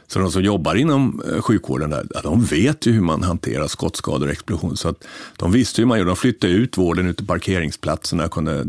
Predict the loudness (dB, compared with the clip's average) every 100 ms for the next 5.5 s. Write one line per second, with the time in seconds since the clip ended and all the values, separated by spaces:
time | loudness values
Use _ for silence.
0 | -6 -4 -2 -2 -2 -2 -2 -4 -6 -4
1 | -4 -4 -4 -6 -10 -16 -20 -18 -4 -2
2 | 0 -2 0 0 0 0 -2 -2 -2 -2
3 | -4 -6 -6 -4 -6 -8 -6 -4 -4 -6
4 | -10 -6 -2 -2 -4 -4 -4 -4 -6 -4
5 | -4 -4 -4 -6 -6